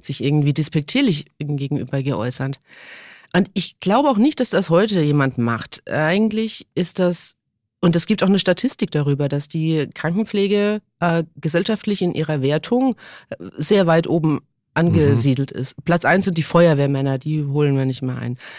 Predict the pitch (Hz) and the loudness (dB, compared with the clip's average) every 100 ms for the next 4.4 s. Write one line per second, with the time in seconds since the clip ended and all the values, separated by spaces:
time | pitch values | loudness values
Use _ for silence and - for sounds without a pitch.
0 | - - - - _ 170 175 180 180 175 | -20 -18 -18 -18 _ 2 4 4 4 2
1 | 180 - _ _ _ - 165 175 180 175 | -2 -8 _ _ _ 0 2 4 4 2
2 | 156 - _ _ _ _ - 135 120 - | -4 -14 _ _ _ _ -18 -10 -8 -10
3 | - - - - 233 - 196 247 240 - | -14 -8 -8 -2 -2 -2 0 2 2 4
4 | 147 320 480 123 | 4 6 6 2